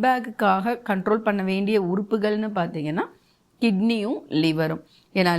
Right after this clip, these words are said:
லிவரும் ஒரு பெரிய ராஜ உறுப்பு. அதுதான் நம்மளோட மருந்து கழிவுகள் எல்லாம் பிரிச்சு தேவையில்லாத ஹார்மோனோட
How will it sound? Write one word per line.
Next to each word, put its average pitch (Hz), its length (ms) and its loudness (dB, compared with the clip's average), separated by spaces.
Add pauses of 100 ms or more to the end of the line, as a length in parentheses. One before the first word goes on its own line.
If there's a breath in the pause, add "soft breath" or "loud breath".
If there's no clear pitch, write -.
(100)
லிவரும் 240 440 2 (120)
ஒரு 190 120 0 (100)
பெரிய 202 280 2 (120)
ராஜ 180 300 0 (160)
உறுப்பு. 170 280 -2 (180)
அதுதான் 190 460 0
நம்மளோட 180 280 -2 (140)
மருந்து 196 440 0
கழிவுகள் 180 520 0
எல்லாம் 208 560 -2
பிரிச்சு 185 400 -2 (480 soft breath)
தேவையில்லாத 190 720 -2
ஹார்மோனோட 185 720 -2